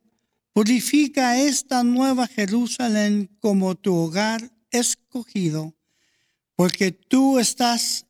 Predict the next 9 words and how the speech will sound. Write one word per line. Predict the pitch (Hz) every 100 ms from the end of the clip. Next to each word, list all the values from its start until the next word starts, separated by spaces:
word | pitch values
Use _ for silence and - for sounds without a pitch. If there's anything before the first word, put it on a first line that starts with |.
| -
entre | 254 277 269 220 185
nosotros, | 156 147 - 254 - 233 220 214 - - _ _ _ _ _
nuestro | 165 170 - 156
refugio | 156 147 - 226 - - 196 190 -
a | 170
hoy | 165 185 226 240 233
y | - 208
siempre. | - 180 156 - 147 147 143 _ _ _ _ _ _ _
Amén. | 147 147 143 123 117